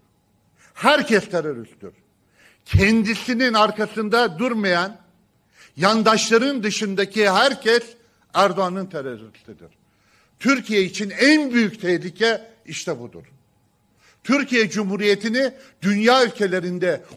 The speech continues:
bu kadar güçlü kılan en önemli şey yüzyıllık birlik ve beraberliktir. Eğer bu birlik ve beraberlik dağılırsa sonucu Orta Doğu'da gördüğümüz ülkelerin durumuna düşer Türkiye.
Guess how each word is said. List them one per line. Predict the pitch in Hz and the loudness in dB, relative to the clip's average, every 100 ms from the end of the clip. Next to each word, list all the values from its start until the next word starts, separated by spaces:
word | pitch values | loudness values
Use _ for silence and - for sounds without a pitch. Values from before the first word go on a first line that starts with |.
| - | -6
bu | 190 269 | -4 0
kadar | 262 226 220 151 | 2 4 2 0
güçlü | 202 - 262 269 | -6 -4 -6 -6
kılan | 208 190 156 - _ _ - | -4 -4 -4 -10 _ _ 0
en | 269 285 | 4 4
önemli | 233 208 185 180 | 4 2 -2 -4
şey | - 240 247 - _ _ | 0 2 2 -4 _ _
yüzyıllık | 147 185 277 208 185 190 220 185 | -6 2 2 2 -2 -4 -6 -6
birlik | 185 160 180 | -6 -6 -6
ve | 180 156 | -4 -2
beraberliktir. | 143 135 120 110 101 - - 80 _ _ _ _ _ _ _ _ _ _ - - | -2 -2 -4 -8 -10 -20 -20 -20 _ _ _ _ _ _ _ _ _ _ -20 0
Eğer | 175 254 262 185 | 4 6 4 0
bu | 277 208 | -4 0
birlik | 233 220 - | 0 0 0
ve | 220 185 | 2 4
beraberlik | 202 196 190 202 196 147 | 4 4 4 0 -2 0
dağılırsa | 190 196 208 240 - 247 254 - _ _ _ _ _ _ _ | 2 4 2 -2 0 0 0 -4 _ _ _ _ _ _ _
sonucu | - 202 214 214 269 | -6 -4 -2 -2 0
Orta | 214 220 220 240 208 | 4 4 4 2 2
Doğu'da | 208 190 202 196 - _ _ | 2 2 0 0 -2 _ _
gördüğümüz | 190 190 151 208 220 214 | 2 2 2 -4 -6 -8
ülkelerin | 175 170 196 185 185 247 226 _ _ - | -12 -6 -4 -2 -2 -4 -8 _ _ -4
durumuna | 190 190 185 185 127 | -2 -2 -2 -2 -4
düşer | - 127 90 _ | -10 -12 -12 _
Türkiye. | 120 87 - 80 | -18 -18 -20 -20